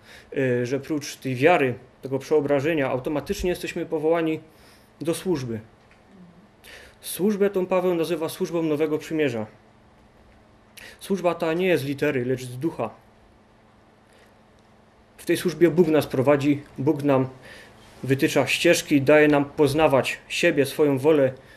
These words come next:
daje nam ogromny przywilej służenia Mu i brania udziału w Jego wielkim planie.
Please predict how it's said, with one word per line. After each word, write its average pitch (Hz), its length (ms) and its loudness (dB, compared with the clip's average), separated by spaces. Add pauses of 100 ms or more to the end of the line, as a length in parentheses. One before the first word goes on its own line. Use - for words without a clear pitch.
(400)
daje 151 240 4
nam 156 200 0
ogromny 160 360 2
przywilej 165 520 0 (600)
służenia 170 560 0
Mu 175 220 0 (160)
i 160 60 -4
brania 170 340 4
udziału 156 400 2
w 135 40 -2
Jego 147 180 0
wielkim 147 320 -4
planie. 135 340 -2